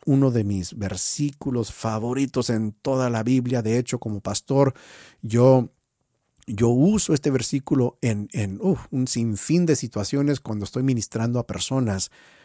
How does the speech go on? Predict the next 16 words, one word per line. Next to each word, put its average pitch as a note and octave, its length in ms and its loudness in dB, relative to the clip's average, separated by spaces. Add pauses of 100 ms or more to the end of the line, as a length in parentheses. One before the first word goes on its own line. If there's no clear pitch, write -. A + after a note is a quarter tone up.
(180)
porque G2+ 280 -4
dice A#2+ 260 0
así: G#2+ 400 0 (800)
"Tú A3 280 6
guardarás C#3+ 680 2
en A#2 140 -2
perfecta - 600 -6
paz - 760 -10 (640)
a A2+ 200 0 (200)
todos F3 520 4
los C3 140 0
que G#2+ 120 -4
confían F#3 920 0
en E2+ 340 -6
ti, F2+ 300 -2 (480)
a A#2+ 160 -2